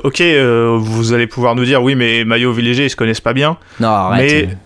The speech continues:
Speaker 1: euh, peut-être, mais, euh, ils,
Speaker 2: Non.
Speaker 1: individuellement, je les vois bien plus forts que, euh, que Lovang Rossi,
Speaker 2: Bah
Speaker 1: qui
Speaker 2: oui.
Speaker 1: ont fait leur match, tant mieux pour eux, et qui ont perdu au
Speaker 2: Oui,
Speaker 1: tour
Speaker 2: oui.
Speaker 1: d'après contre les futurs vainqueurs,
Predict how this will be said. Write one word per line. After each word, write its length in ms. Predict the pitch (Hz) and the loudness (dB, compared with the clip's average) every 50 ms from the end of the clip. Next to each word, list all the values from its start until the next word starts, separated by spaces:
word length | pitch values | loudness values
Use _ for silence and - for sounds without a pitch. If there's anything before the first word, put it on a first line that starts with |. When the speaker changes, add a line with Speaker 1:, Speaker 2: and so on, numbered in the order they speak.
| - | -4
Speaker 1:
euh, 540 | - 127 120 120 120 117 113 113 113 113 113 | -2 0 0 0 2 2 2 2 2 0 -2
peut-être, 580 | 107 - - 127 - 151 165 - - - - - - | -2 -2 -4 -2 0 0 -2 -2 -4 -10 -10 -8 -4
mais, 260 | 123 127 131 131 139 139 | -2 2 2 4 4 4
euh, 300 | 123 120 117 120 117 117 | 4 2 2 2 0 0
ils, 120 | 117 117 | 0 0
Speaker 2:
Non. 300 | 113 107 - - - 135 | 0 -2 -2 -4 -4 -4
Speaker 1:
individuellement, 640 | 135 123 123 120 127 117 120 120 117 117 127 139 139 127 | -4 -4 -2 -4 -2 0 0 0 2 2 2 0 0 0
je 100 | 117 110 | 0 0
les 180 | 113 113 113 107 | 0 0 0 0
vois 200 | 110 120 120 117 | 0 0 0 0
bien 180 | 101 123 117 107 | 0 -4 -4 -4
plus 120 | - 117 | -4 -8
forts 300 | - - 135 120 - - | -4 -2 -4 -4 -4 -6
que, 100 | - 131 | -2 -2
euh, 760 | 120 117 120 120 113 110 107 107 104 101 104 101 104 104 101 104 - | 0 2 2 0 0 0 0 0 0 0 0 0 0 0 -2 -2 -4
que 340 | - - 117 117 117 110 107 | -2 -2 0 2 2 2 2
Lovang 380 | 104 107 113 113 117 123 120 117 | 2 2 0 0 0 0 0 0
Rossi, 280 | 107 113 113 - - 113 | 0 0 0 0 0 0
Speaker 2:
Bah 60 | 120 | 2
Speaker 1:
qui 120 | 127 135 135 | 2 2 2
Speaker 2:
oui. 60 | 131 | 2
Speaker 1:
ont 60 | 120 | 2
fait 120 | 107 95 123 | 2 2 2
leur 120 | 117 - 135 | 2 0 0
match, 260 | 175 170 - - 117 110 - | 0 -2 -2 -2 -4 -4 -2
tant 100 | - 117 | -2 -2
mieux 120 | 120 120 110 | -2 -2 -2
pour 240 | - 123 117 120 139 | -2 0 0 2 0
eux, 40 | 143 | 0
et 40 | 131 | -2
qui 120 | - 131 | -2 -4
ont 40 | 113 | -4
perdu 380 | 104 123 113 113 117 156 165 160 - - - - - - | -2 -2 -2 0 0 0 -2 -2 -6 -18 -20 -18 -8 -2
au 60 | 113 | 0
Speaker 2:
Oui, 120 | 131 156 185 | 2 2 4
Speaker 1:
tour 140 | 185 165 | 4 4
Speaker 2:
oui. 60 | 170 - | 4 4
Speaker 1:
d'après 400 | 135 135 - - 156 165 170 - | 2 0 0 -2 0 0 0 -2
contre 400 | - - 135 123 - - - 151 | -4 -4 -4 -4 -4 -2 0 2
les 160 | 151 135 123 | 2 2 0
futurs 320 | 117 - 170 143 - 175 139 | -2 -2 -4 -2 0 0 0
vainqueurs, 580 | 131 135 127 - - 147 143 151 - - - | 0 0 -2 -2 0 0 0 0 -2 -6 -16